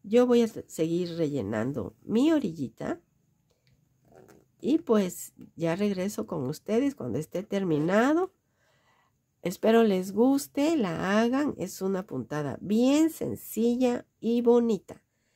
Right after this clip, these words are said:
Pues nos vemos en nuestro próximo video, amigas.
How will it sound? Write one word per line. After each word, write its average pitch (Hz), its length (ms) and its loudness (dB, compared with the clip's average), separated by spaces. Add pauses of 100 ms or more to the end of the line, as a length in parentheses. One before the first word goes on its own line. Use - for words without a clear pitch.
(460)
Pues 226 260 2
nos 220 240 0
vemos 240 420 2
en 180 180 -2
nuestro 147 400 -4
próximo 208 680 0
video, 175 540 0
amigas. 190 680 -2